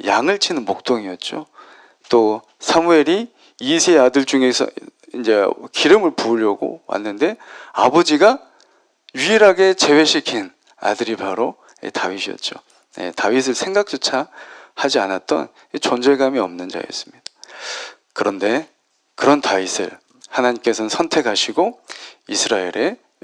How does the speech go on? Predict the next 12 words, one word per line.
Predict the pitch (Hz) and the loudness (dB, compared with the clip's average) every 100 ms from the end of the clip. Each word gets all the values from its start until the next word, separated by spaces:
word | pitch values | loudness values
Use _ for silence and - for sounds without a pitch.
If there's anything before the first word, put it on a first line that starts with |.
| 110 | -6
주권자로 | - 117 110 98 87 82 92 - _ | -4 -4 -4 -4 -6 -8 -12 -16 _
세우셨다는 | - - 123 107 95 92 117 | -4 0 0 0 -4 -6 -8
것입니다. | 117 - - - - _ _ _ - - - - | -8 -10 -10 -16 -20 _ _ _ -20 -20 -20 -18
한낱 | - 185 185 175 139 | -4 0 4 4 6
양치기에 | 120 135 - 165 131 101 82 _ _ _ _ _ _ _ _ _ | 2 2 0 0 0 -2 -4 _ _ _ _ _ _ _ _ _
그런 | - 151 175 170 180 - - | 2 4 4 2 -8 -14 -6
시절에서 | - - 151 123 101 - 139 208 170 | -2 2 2 2 -2 -4 -6 -6 -8
이 | 107 | -4
세상 | 120 117 117 | -2 0 0
최고의 | 120 - 170 165 156 | 0 0 2 4 2
사람으로 | - 131 113 98 - 254 _ - - - - - | 2 -2 -4 -6 -6 -8 _ -20 -20 -20 -14 0
왕으로 | 107 117 101 92 - | 2 4 0 -4 -6